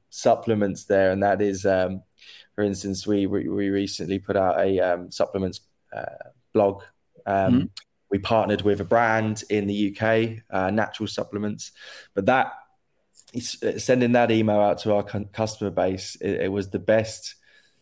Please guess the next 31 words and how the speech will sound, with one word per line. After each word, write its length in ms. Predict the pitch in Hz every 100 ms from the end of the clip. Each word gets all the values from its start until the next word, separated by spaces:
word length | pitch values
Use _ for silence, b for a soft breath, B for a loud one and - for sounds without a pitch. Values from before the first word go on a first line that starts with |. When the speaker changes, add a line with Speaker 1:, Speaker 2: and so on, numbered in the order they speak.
| _ _ -
Speaker 1:
uh, 40 |
it 120 | 87
was 120 | 98
the 80 | 101
highest 260 | 117 117 101
revenue 460 | 107 107 98 95
out 120 | 90 78
of 120 | 90 -
any 300 | 117 110 104
email 300 | 98 90 90
we've 180 | 95 95
ever 240 | 101 92
sent 320 | 92 - 95
over 180 | 92 90
the 120 | 98
last 420 | 98 87 90 - -
couple 220 | 95 95
of 60 | 95
years, 380 | 95 92 - b b b b
which 200 | - 101
Speaker 2:
Wow. 160 | - 95
Speaker 1:
it, 220 | 90 110 -
it 180 | - 143
blew 200 | 170 170
my 180 | 139 120
mind. 380 | 101 90 95 -
But 100 | 143
it, 240 | 135 - - - -
Speaker 2:
Yeah. 260 | 101 - 117 _ _ _ _ -
Speaker 1:
I 80 |
think, 460 | 127 156 143 - -